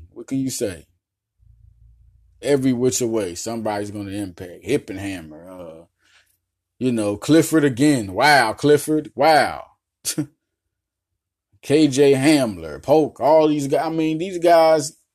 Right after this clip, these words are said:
who you wanna give it to? But the thing is chemistry. Once again, they're not at their best because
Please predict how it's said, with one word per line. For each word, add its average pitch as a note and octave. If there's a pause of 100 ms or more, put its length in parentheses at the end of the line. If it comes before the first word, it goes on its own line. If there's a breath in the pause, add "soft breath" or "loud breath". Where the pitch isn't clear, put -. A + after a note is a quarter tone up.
(100)
who F3
you F#3+
wanna F#3
give F3+
it D#3+
to? A2+
But A2
the A2+
thing C3+
is G#2
chemistry. C3+ (280)
Once G#2+
again, A#2
they're G2
not G#2+
at A2
their A2+
best G#2+
because G#2